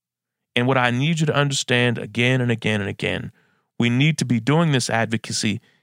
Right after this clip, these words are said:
yes, for incarcerated people, but you need to be doing it for yourself. We're gonna pressure the N Y P D to cease unnecessary arrest, and we're gonna be encouraging you to do the same thing in your own city.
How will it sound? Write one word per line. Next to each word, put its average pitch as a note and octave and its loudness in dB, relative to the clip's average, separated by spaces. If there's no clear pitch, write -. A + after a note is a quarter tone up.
yes, C#3 0
for D#3 2
incarcerated A#2+ -2
people, F3 0
but - -4
you A#2 2
need C#3+ 2
to C#3+ 0
be C#3 0
doing B2 0
it A#2 -4
for - -2
yourself. G2 -4
We're B2+ -2
gonna A2+ 2
pressure - 0
the A#2 -2
N A#2 0
Y A2 2
P G#2+ -4
D B2+ 2
to - -6
cease - 2
unnecessary A#2 0
arrest, A2+ 0
and A#2 0
we're A2+ -2
gonna B2 2
be A2+ 0
encouraging A#2+ 0
you A#2+ 2
to A#2 0
do A2 0
the G2+ -2
same B2 0
thing A2+ 0
in G#2 -4
your A2+ -4
own G#2 -4
city. - -4